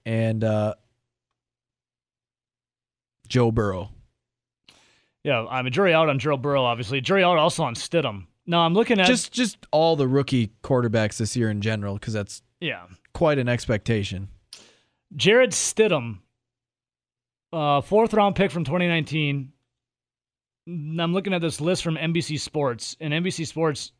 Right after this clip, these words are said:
Speaker 2: has Jarrett Stidham as dead last for the worst quarterback in the league,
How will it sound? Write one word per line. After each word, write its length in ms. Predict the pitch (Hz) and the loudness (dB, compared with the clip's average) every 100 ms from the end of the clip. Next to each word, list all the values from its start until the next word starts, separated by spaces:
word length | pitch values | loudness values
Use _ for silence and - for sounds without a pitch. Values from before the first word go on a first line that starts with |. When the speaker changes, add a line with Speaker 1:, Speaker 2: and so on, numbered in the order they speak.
| - | -10
Speaker 2:
has 220 | 131 139 | -6 -6
Jarrett 260 | 110 151 151 | -4 -4 -4
Stidham 340 | - 156 143 | -6 -6 -6
as 120 | 123 | -8
dead 280 | 98 139 139 | -4 -2 -2
last 540 | 135 117 113 98 - - _ _ _ _ _ - | -2 0 -2 -2 -12 -16 _ _ _ _ _ -8
for 100 | 160 | -2
the 120 | 139 | -2
worst 400 | 113 135 156 - | 0 0 0 -2
quarterback 520 | - 147 143 135 131 | -2 0 2 2 0
in 220 | - 151 135 | -2 -2 0
the 100 | 117 | -2
league, 460 | 113 110 101 92 | -4 -4 -6 -10